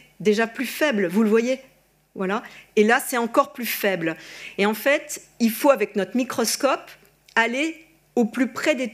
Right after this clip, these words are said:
des, vous savez, un microscope, ça permet de grossir, et puis maintenant, alors à l'écran, on va zoomer avec la souris, et on va aller regarder les mon-, les marquages d'intensité faible pour bien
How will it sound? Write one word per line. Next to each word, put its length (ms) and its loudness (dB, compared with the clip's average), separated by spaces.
des, 240 4
vous 100 -2
savez, 200 2
un 60 2
microscope, 400 0
ça 100 -2
permet 200 0
de 60 -6
grossir, 640 2
et 80 -2
puis 120 -6
maintenant, 220 2
alors 380 0
à 40 0
l'écran, 500 0
on 80 -4
va 100 2
zoomer 380 4
avec 180 0
la 80 -2
souris, 400 0
et 200 4
on 100 2
va 140 2
aller 280 2
regarder 760 2
les 200 4
mon-, 360 2
les 160 4
marquages 640 -2
d'intensité 720 -4
faible 580 -4
pour 320 4
bien 420 0